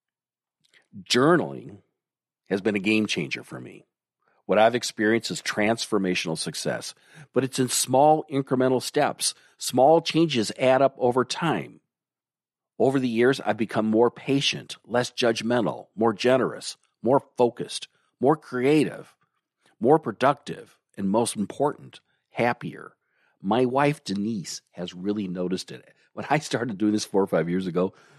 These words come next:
within six months, she was like, "Guys, you're just a much nicer guy." And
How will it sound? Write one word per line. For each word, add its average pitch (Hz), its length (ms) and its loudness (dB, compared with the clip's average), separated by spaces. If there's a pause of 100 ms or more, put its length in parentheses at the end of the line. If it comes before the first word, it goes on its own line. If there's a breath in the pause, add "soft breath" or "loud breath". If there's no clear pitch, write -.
(120)
within 104 240 -2
six - 260 -4
months, 110 180 -2
she 104 80 -2
was 92 140 -2
like, 82 240 -4
"Guys, - 240 -10
you're 339 80 -4
just - 200 -18
a 139 100 -16 (160)
much - 280 -14
nicer 143 360 -10
guy." 107 600 -8
And - 160 -20